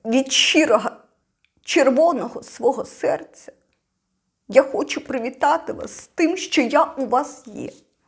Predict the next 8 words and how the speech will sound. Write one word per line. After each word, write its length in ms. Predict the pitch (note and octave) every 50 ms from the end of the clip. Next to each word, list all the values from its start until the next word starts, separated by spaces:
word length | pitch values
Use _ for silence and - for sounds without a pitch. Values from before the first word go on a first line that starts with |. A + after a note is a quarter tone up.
| _ _ _
Юлія 420 | A#3+ A#3 - D4 D4+ D#4 D4 C4+ C4+
Тимошенко". 840 | C4+ - C4 A3+ - - - - - - - - G3 - _ - - - - - - _ _ _ _ _ _ _ _ _ _ _ _ - - - _ _ _ _ _ _ _ _ _ _ _ _ _ _ _ _ _ _ _ _ _ _ _ - - - _ - - - - - - - - - - - - - - _ _ _ _ _ _ _ _ _ _ _ _ -
І 120 | C4 A#3+
поруч, 840 | G3 - - A3 A#3 A3+ G3 F3 D#3+ C3+ G#2+ - - - - - - _ _ _ _ _ _ _
прошу 480 | - - G#3 A3 B3 A#3+ - - A3+ G#3+
замітити, 880 | F#3+ E3+ F#3+ A3 A#3 A#3 A3 A3 G3+ F3+ E3 - - - - - - -
карта 400 | - - C4+ A#3+ B3 B3 - B3
маска. 640 | A3 A3 G#3+ G3+ F3 D3 D3 - - - _ -